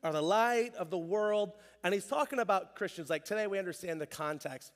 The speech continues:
followers of Jesus. He says, "You are the light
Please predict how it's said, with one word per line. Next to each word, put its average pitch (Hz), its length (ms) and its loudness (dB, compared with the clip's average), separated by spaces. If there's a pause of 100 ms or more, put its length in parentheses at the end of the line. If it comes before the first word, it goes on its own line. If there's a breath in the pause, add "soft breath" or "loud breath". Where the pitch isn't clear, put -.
followers 202 420 2
of 160 100 -10
Jesus. 151 540 -10 (520 soft breath)
He 226 100 -2
says, 185 340 -2
"You 302 440 2
are 208 120 4
the 196 140 6
light 226 800 2